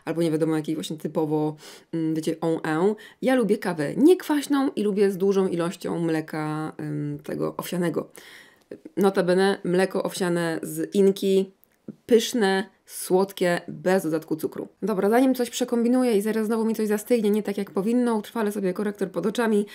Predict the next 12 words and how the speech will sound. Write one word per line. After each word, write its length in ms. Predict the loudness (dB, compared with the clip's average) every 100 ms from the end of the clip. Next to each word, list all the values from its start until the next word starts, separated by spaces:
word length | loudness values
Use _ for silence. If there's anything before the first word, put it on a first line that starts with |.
| -18 -4
e, 140 | 0
mieszanką 680 | 2 2 2 0 0 0 0
pudrów, 680 | 0 0 2 0 -2 -8 -4
em, 560 | -2 -2 -2 -4 -4 -8 -20 -20 _ -4
Claresy, 960 | -2 0 2 0 0 2 4 4 0 -4 -2
Claresa 680 | 0 0 -2 -2 -4 -4 -6
Blur 600 | 0 4 6 6 6 2 -4 _ _ _ _ _ _ _ _ 0
i 100 | 2
Nam 380 | 4 4 2
Satin 400 | 0 -4 0 0
Loose 200 | 0 -4
Powder. 560 | -6 -2 0 2 2